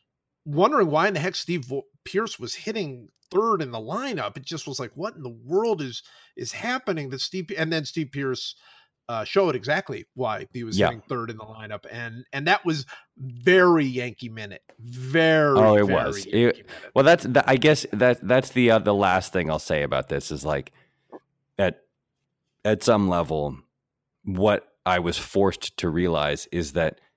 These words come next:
Speaker 2: the way that the Yankees have those guys show up and suddenly play really well or get a bunch of breaks or just go on crazy runs or whatever,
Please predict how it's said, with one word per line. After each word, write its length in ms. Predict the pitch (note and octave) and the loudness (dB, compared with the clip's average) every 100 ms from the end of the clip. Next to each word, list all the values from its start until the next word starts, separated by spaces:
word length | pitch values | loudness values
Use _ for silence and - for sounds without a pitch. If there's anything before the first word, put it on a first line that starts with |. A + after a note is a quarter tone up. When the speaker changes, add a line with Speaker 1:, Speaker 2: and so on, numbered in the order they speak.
| _ _ | _ _
Speaker 2:
the 100 | F#2+ | -2
way 280 | F2+ G2+ G#2+ | 2 4 4
that 200 | G#2 G2+ | 2 0
the 80 | F#2+ | -2
Yankees 800 | E2+ E2 F2 - D#2+ D#2 D2 - | -2 -2 -4 -4 -4 -4 -6 -10
have 300 | - E2 D#2+ | -6 -4 -2
those 240 | D2+ D2+ C2+ | -4 -4 -4
guys 560 | D2+ D2 D2 D2 - - | -4 -2 -2 -6 -10 -8
show 260 | - E2 C#2+ | -2 0 0
up 220 | C2+ - | -2 -6
and 120 | D2+ | -6
suddenly 340 | D#2+ D2+ D2 | -4 -4 -6
play 260 | - A#2+ A2+ | -2 2 2
really 260 | G2 F2+ E2 | 2 0 0
well 320 | E2+ D#2+ C#2+ | 0 0 -2
or 80 | C#2+ | -4
get 160 | D#2 | -6
a 40 | C2+ | -4
bunch 260 | D#2+ D2+ | -4 -4
of 120 | C#2 | -8
breaks 400 | - E2 D#2 - | -4 -4 -4 -4
or 140 | D2+ C#2 | -6 -4
just 240 | D#2 - | -6 -6
go 140 | E2 D#2 | -4 -2
on 140 | D2+ | -4
crazy 360 | - D#2+ D2+ C#2+ | -4 -4 -4 -4
runs 340 | E2 E2 D#2+ | -2 -2 -2
or 80 | D#2 | -2
whatever, 400 | D#2+ D#2+ D#2+ | -2 -2 -2